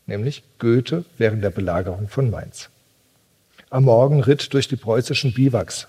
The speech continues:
vom Fluss her Nebel. Der junge Hofmann und Dichter will zum Großherzog, der in einem Zelt haust.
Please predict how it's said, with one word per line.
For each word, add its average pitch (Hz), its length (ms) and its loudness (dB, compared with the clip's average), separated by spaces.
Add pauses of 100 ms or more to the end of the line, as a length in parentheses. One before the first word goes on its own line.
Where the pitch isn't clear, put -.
vom 101 180 -6
Fluss 123 280 -2
her 135 80 4
Nebel. 120 420 2 (260)
Der 123 100 4
junge 139 380 6
Hofmann 147 600 0
und 117 400 -6
Dichter 127 500 0
will 123 120 0
zum 123 140 0
Großherzog, 139 800 0
der 123 120 4
in 104 80 -2
einem 101 220 -2
Zelt 120 400 0
haust. 165 360 -4